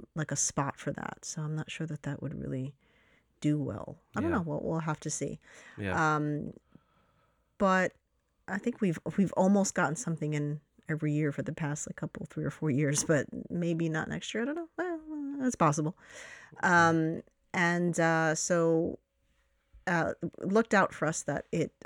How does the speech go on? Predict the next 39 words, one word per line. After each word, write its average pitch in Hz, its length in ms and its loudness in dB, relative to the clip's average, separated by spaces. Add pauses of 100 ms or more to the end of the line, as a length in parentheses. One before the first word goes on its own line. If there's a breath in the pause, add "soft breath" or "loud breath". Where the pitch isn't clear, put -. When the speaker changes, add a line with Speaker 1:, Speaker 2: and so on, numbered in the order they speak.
Speaker 1:
our, 160 200 0 (140)
our 165 340 4
movie 151 300 2
screened 143 420 -4 (100)
on, 143 380 -4 (100)
uh, 139 160 -8 (120)
a - 40 -8
Sunday, 151 560 2
and 135 240 -6
the, 135 240 -6
the 147 100 -4
awards 147 360 0
were 151 80 -4
on 147 140 -2
a 147 60 -2
Sunday, 147 420 -2
so - 160 -4
we 180 60 2
were 175 80 0
able 156 220 0
to - 120 -8
just 147 200 -6
kinda 147 160 -2
stick - 240 -6
around. 139 360 -4
Otherwise, 143 340 -4
we 143 60 -4
have 143 220 -6
to, 151 100 -4
like, 143 180 -4 (100)
you 160 120 -6
know, 143 200 -8 (1300)
spend - 280 -4
the 139 60 -4
weekend 143 420 -2
Speaker 2:
Go 151 120 8
Speaker 1:
and 120 80 8
Speaker 2:
out 113 80 0
there, 107 200 2